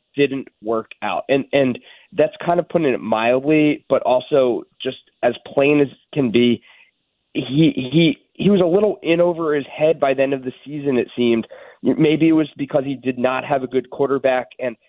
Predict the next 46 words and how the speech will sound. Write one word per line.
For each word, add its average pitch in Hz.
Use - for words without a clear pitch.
it's 120
really 139
hard 127
to 127
be 120
an 117
effective 117
offensive 120
coordinator 123
in 123
the 123
N 120
F 110
L 123
if 127
you 120
don't 123
have 123
a 107
quarterback. 131
And, 131
and 165
that 180
hurt 190
him, 127
obviously. 123
Like, 127
that, 147
that 151
goes 151
without 127
saying. 131
But 151
it 151
was 151
kind 190
of, 190
like, 175
system-wise, 127
too. 151
And, 123
B-Mitch, 143
we've 175
talked 117
about 113
it. 113